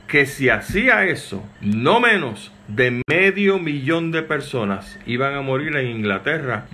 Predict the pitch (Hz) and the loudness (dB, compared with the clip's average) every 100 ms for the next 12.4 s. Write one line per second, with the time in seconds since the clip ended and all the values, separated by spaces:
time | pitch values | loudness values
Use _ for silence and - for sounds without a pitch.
0 | - 120 143 135 139 131 135 131 127 143 | -4 -4 0 0 0 -2 0 2 2 -2
1 | 139 120 113 107 123 135 131 127 131 127 | -4 -2 -2 -2 0 0 0 -2 -2 0
2 | 139 123 107 101 120 131 135 131 131 131 | 0 0 -4 -4 -2 -2 -4 -4 0 2
3 | 135 143 160 185 165 143 - - - - | 2 0 0 -2 -2 -6 -12 -20 -20 -14
4 | - - - 139 147 143 131 - - 101 | -6 -6 -2 0 0 -2 -8 -12 -2 0
5 | 113 123 117 113 120 113 95 78 - - | 0 0 0 2 2 0 -2 -6 -12 -4
6 | 101 117 185 202 196 196 196 190 180 165 | 2 4 6 6 4 0 0 0 -2 -4
7 | 196 208 190 135 127 135 151 156 147 143 | -2 0 0 0 -2 -2 -2 -2 -2 -2
8 | 165 170 147 127 110 - 110 123 135 151 | -4 -2 -2 -2 -4 -4 -2 0 0 -2
9 | 160 135 117 110 110 98 101 98 95 120 | -4 -4 -4 -6 -4 -4 -2 -4 -2 -6
10 | 120 135 127 143 139 131 98 101 104 104 | -4 -4 -2 -2 -6 -6 -4 -2 -4 -4
11 | 107 113 113 110 95 101 101 101 - - | -4 -4 -4 -4 -4 -4 -4 -8 -12 -2
12 | 120 123 - | 2 2 0